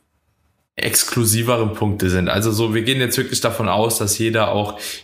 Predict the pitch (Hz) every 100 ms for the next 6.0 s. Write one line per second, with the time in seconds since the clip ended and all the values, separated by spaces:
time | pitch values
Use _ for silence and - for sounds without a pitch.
0 | _ 117 107 117 110 110 104 - - 107
1 | 107 107 - - 104 104 101 95 - -
2 | - 110 98 98 92 95 - 98 98 98
3 | 98 - 87 101 98 90 87 95 87 95
4 | - 110 104 113 117 104 123 107 101 98
5 | 98 - 101 101 95 104 104 98 101